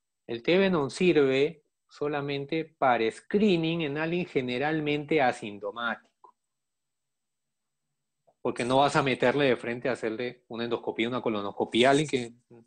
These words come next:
no tiene anemia, no tiene baja de peso, no tiene, es otro, son dos escenarios distintos. Entonces, en este caso,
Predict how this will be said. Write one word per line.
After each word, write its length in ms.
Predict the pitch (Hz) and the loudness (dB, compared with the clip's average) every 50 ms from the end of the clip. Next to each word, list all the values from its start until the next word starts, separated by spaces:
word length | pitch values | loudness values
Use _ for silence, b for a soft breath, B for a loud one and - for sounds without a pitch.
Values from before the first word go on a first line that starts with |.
| _ _ | _ _
no 220 | - 117 113 107 - | -12 -10 -10 -8 -4
tiene 240 | 110 104 101 98 | -4 -4 -2 -2
anemia, 580 | 107 135 180 165 147 139 135 131 131 127 127 127 | 2 4 4 4 4 4 2 0 -2 -2 -2 -2
no 160 | 120 117 107 | -4 -6 -6
tiene 520 | - - 107 101 104 107 107 107 104 - _ b b b b b b b b - | -4 -4 -4 -4 -4 -4 -6 -6 -8 -10 _ b b b b b b b b 2
baja 260 | 123 110 107 - 113 | 2 2 2 2 -2
de 40 | - | 0
peso, 640 | - 156 165 165 156 143 - - - 131 127 127 123 | 2 4 6 6 6 6 4 2 0 -6 -6 -6 -6
no 140 | 123 120 | -8 -8
tiene, 240 | 117 127 127 123 127 135 143 139 139 139 139 139 - - _ b b b b b b b b b _ _ _ _ - | -8 -8 -8 -8 -10 -10 -12 -12 -12 -12 -14 -16 -16 -20 _ b b b b b b b b b _ _ _ _ -14
es 360 | - - - 147 156 160 - | -14 -10 -4 -2 -2 0 4
otro, 300 | 240 233 226 226 - 135 | 4 4 4 6 4 4
son 260 | - - - 190 190 190 | 4 4 2 2 4 4
dos 200 | 202 170 - 190 | 2 2 2 2
escenarios 420 | 151 143 135 135 156 160 151 127 | 2 2 2 4 4 4 6 6
distintos. 520 | 113 107 - - - 98 90 92 - _ _ _ _ _ _ _ _ _ _ _ _ _ _ _ _ _ _ _ _ _ _ _ _ _ _ _ _ _ _ _ _ _ _ _ | 4 4 0 -4 -8 -10 -10 -12 -16 _ _ _ _ _ _ _ _ _ _ _ _ _ _ _ _ _ _ _ _ _ _ _ _ _ _ _ _ _ _ _ _ _ _ _
Entonces, 360 | - 123 117 113 117 - - | 0 2 2 2 0 -2 -2
en 80 | 135 156 | -2 -2
este 240 | 175 175 - 180 175 | 0 2 2 2 4
caso, 560 | - 180 165 147 - - 196 202 202 - | 6 6 6 6 4 2 -2 -2 -4 -6